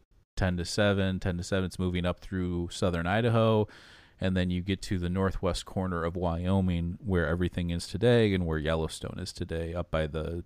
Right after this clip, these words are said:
point six and the two point one. So that's that pattern. That's where the hot spot's moving. And again,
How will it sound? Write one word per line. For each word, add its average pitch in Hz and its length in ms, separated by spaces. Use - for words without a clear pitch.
point 87 260
six - 420
and 82 120
the 80 60
two - 180
point 80 320
one. 92 300
So - 160
that's 90 260
that 90 220
pattern. 80 400
That's 87 220
where 90 80
the 82 80
hot - 320
spot's - 440
moving. 80 460
And 90 100
again, 85 540